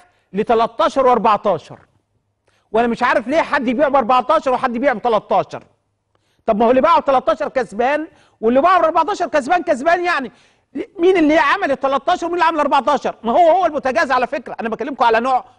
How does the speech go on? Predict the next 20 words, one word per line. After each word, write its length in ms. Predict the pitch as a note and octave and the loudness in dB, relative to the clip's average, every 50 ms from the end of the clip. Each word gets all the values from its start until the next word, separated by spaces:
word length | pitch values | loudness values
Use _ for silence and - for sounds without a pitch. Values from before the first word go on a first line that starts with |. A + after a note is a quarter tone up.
| _ | _
معين. 540 | G3 G#3+ G3 G#3 A#3 B3+ A3+ E3+ C#3 A#2 G2 - _ _ _ _ _ _ _ _ _ _ _ _ _ _ _ _ _ _ | -2 2 2 4 2 2 0 -4 -8 -10 -14 -18 _ _ _ _ _ _ _ _ _ _ _ _ _ _ _ _ _ _
بوتاجاز 380 | F3+ - B3 A3 F#3+ C4 A#3+ - | -4 -2 0 0 2 2 0 0
ثمنه 420 | - - C4+ C4 A#3 G#3 G#3+ - | 0 -2 0 0 0 -2 -2 -4
أربعتلاف 580 | A#3 A3+ F3+ G#3 G3+ G3 - A3+ A#3 C#4 A#3 G3+ | -4 -2 0 0 -2 0 0 0 0 0 -2 -2
جنيه 360 | F3+ B3 B3+ D4+ E4 E4 E4 _ _ _ _ _ _ _ - | -2 0 0 0 0 -2 -4 _ _ _ _ _ _ _ -4
بقى 300 | E3+ C4 D4+ B3+ A#3+ G#3 | -2 -2 0 0 -2 -6
في 100 | - - | -6 -6
أماكن 480 | - B3 B3 C#4+ C#4 G#3 - A3 G3 | -4 -2 0 0 0 0 -2 -2 -2
بتلاتاشر 680 | G3 A3 - C4 C4+ C4+ C4 - D#4 F4+ - - F#4 E4 | -2 -2 0 0 0 0 0 0 0 0 0 -2 -4 -6
وأماكن 360 | C#4+ C4+ D#4 E4 - C#4+ - | -4 -2 -4 -4 -4 -4 -4
أخرى 220 | E4+ - - D#4+ | -4 -4 -2 -2
أربعتاشر، 500 | C#4 A#3+ C#4 C4+ B3 C#4+ C#4 - B3 A3+ | 0 0 0 0 0 0 -2 -2 -4 -2
هو 220 | G#3+ F#4 D#4+ D#4+ D#4 | -2 0 2 2 2
هو، 320 | D4 F#4+ E4 B3 G3 - - _ _ _ _ _ | 2 0 -2 -4 -6 -8 -10 _ _ _ _ _
والمحلين 720 | - A3 C4+ D4 C#4+ D4 C#4 - - C4+ C4+ C#4+ E4+ E4 C#4 | -4 -2 -2 0 0 -2 -4 -4 -4 -4 -4 -2 -2 -2 -2
جنب 200 | D4+ D4 C4+ C#4+ | -2 0 0 0
بعضه 320 | C4 E4 E4+ D#4+ D#4+ D4+ | 0 2 0 0 -2 -4
في 100 | G#3+ - F4 | -6 -6 -6
نفس 180 | F4+ F4+ - | -6 -6 -6
الشارع. 540 | E4+ - - - F4+ E4 D#4 B3+ F#3 D3 B2 | -10 -12 -10 -6 -2 0 0 0 0 -2 -6